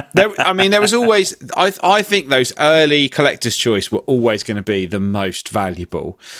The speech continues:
The only one I've seen go for more money, and it was still one of the best guitars I ever played, was the Pearly Gates Billy Gibbons Aged and Signed.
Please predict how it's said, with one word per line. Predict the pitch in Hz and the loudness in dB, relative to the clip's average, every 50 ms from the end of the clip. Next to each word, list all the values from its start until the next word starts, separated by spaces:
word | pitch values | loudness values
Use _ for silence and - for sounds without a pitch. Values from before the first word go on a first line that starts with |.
| - - _ | -20 -12 _
The | - - - - | -10 -8 -4 -2
only | 165 175 180 175 165 | -2 0 0 0 -2
one | 160 151 160 143 123 | 2 2 2 2 2
I've | 113 107 - | 0 -4 -4
seen | - - 117 113 104 | -4 -2 -2 -2 0
go | 117 110 107 | -2 -2 -2
for | 101 - - 107 | -2 -4 -6 -4
more | 110 110 113 120 120 117 113 110 | -2 -2 0 0 0 0 0 -2
money, | 107 110 110 107 101 92 90 90 - _ _ _ | -2 -2 -2 -2 -4 -6 -8 -8 -10 _ _ _
and | 139 135 123 113 92 | 0 0 0 0 -2
it | 101 - | -4 -4
was | 107 - | -4 -6
still | - - - 120 110 | -6 0 2 2 2
one | 104 104 101 | 2 0 0
of | 95 92 | -2 -2
the | |
best | 92 - 101 - - | -4 -4 -4 -6 -6
guitars | - - - - 98 95 92 - | -12 -10 -6 -6 -4 -4 -4 -6
I | 92 90 - | -8 -8 -6
ever | - 107 98 87 87 | -6 -8 -8 -8 -10
played, | - - 98 95 90 82 78 - | -8 -6 -4 -4 -4 -6 -8 -8
was | - 90 80 - | -10 -12 -12 -10
the | - - | -12 -12
Pearly | - - 107 98 98 90 90 | -8 -6 -4 -4 -4 -4 -6
Gates | 85 - 95 87 80 - - - - - - - - _ _ _ _ | -6 -6 -6 -6 -8 -8 -10 -10 -10 -12 -16 -20 -20 _ _ _ _
Billy | - 127 113 104 107 | 0 0 0 0 -4
Gibbons | 104 - 113 104 - 107 95 87 85 - - _ _ | -2 -2 -4 -4 -2 -4 -6 -4 -6 -10 -12 _ _
Aged | 113 113 104 98 90 - - - 101 | -4 -2 -2 -4 -4 -6 -8 -6 -6
and | 95 92 | -6 -6
Signed. | - - - 107 98 90 76 69 76 | -6 -6 -6 -6 -6 -8 -10 -12 -16